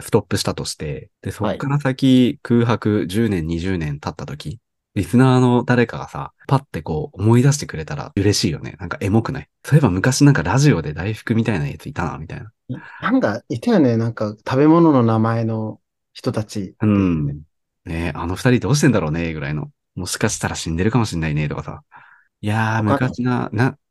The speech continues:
Speaker 1: たまにさ、
Speaker 2: うん、どうぞ。
Speaker 1: 昔やりとりしてた人とかをさ、ふと思い出すこととかない？
Speaker 2: あるよ、あるある。
Speaker 1: あるよね。今あの人どうしてんだろうとかさ。
Speaker 2: うんうん、思うよ。時々でもなんかその人に何の、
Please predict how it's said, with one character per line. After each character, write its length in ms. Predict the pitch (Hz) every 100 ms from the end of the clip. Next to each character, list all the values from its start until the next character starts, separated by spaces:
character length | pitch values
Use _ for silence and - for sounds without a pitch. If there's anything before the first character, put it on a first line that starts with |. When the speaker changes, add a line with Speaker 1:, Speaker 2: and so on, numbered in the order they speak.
| -
Speaker 1:
た 140 | 117
ま 180 | 208 214
に 100 | 208
さ、 100 | 190
Speaker 2:
う 40 |
ん、 20 |
ど 40 | 101
う 40 |
ぞ。 200 | - 98
Speaker 1:
昔 320 | 131 202 208 185
や 80 |
り 100 | 180
と 100 | 190
り 120 | 107 80
し 80 |
て 100 | -
た 140 | 87 85
人 400 | 76 - 90 80
と 120 | 82
か 160 | 78 76
を 60 |
さ、 200 | 73 73
ふ 160 | - 170
と 100 | 80
思 200 | 78 87
い 40 |
出 100 | 98
す 100 | 107
こ 120 | -
と 80 | -
と 60 | -
か 100 | -
な 120 | -
い？ 80 | - _ _ _ _ _ _
Speaker 2:
あ 160 | 123 196
る 100 | 160
よ、 380 | 110 107 123
あ 40 | 135
る 140 | 127
あ 60 | 120
る。 240 | 104 - _
Speaker 1:
あ 120 | 135
る 60 | 180
よ 120 | 80
ね。 240 | 69 57 -
今 200 | 123 135
あ 40 | 104
の 100 | 131
人 100 | 107
ど 120 | 107
う 80 | 135
し 60 |
て 60 | 101
ん 60 |
だ 80 | 82
ろ 120 | 76
う 40 | 73
と 80 | 76
か 80 |
さ。 220 | 85 67 - _ _ _ _ _ _ -
Speaker 2:
う 80 |
ん 380 | 139 123 113 117
う 40 | 110
ん、 20 |
思 220 | 185 151 117
う 40 |
よ。 120 | 98
時 260 | 95 127 190
々 120 | 196
で 160 | 190 185
も 100 | 156
な 120 | 165
ん 40 |
か 140 | 151 120
そ 140 | 147
の 100 | 196
人 300 | 208 160 117
に 180 | 110 110
何 300 | 107 135 165
の、 240 | 170 160